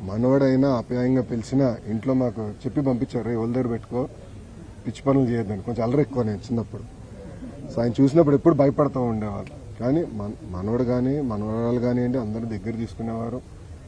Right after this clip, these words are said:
ప్రేమగా చూసేవారు. అప్పుడు మేము అందరం చిన్న వయసు కలిగిన వాళ్ళం. కానీ మీరు చూస్తే ఆయన మాకు చెప్పాల్సిన అవసరం లేదు.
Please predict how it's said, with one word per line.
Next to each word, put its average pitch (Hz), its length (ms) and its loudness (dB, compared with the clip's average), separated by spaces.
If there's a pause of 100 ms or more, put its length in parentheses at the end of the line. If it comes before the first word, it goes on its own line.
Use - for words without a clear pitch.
(140)
ప్రేమగా 117 340 2
చూసేవారు. 113 460 -2
అప్పుడు 104 220 -10
మేము 107 180 -4
అందరం 107 320 0 (100)
చిన్న 107 180 -4
వయసు 107 260 -4
కలిగిన 98 300 -8
వాళ్ళం. 107 240 -6 (840)
కానీ 165 160 2
మీరు 170 180 4
చూస్తే 156 300 2
ఆయన 160 160 6
మాకు 143 240 4
చెప్పాల్సిన 160 440 4
అవసరం 120 460 0
లేదు. 104 140 -4